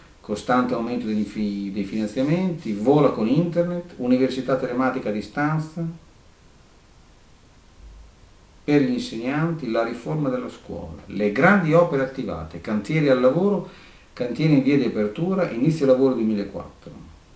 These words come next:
Un buon lavoro anche per te. Legge Biagi, riforma del mercato del lavoro, emersione del lavoro nero degli immigrati,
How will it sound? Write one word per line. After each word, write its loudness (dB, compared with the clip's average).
Un -8
buon 8
lavoro 6
anche 0
per -4
te. -12
Legge -4
Biagi, 2
riforma -6
del -4
mercato -4
del -2
lavoro, 0
emersione 4
del 8
lavoro 6
nero 4
degli 2
immigrati, 2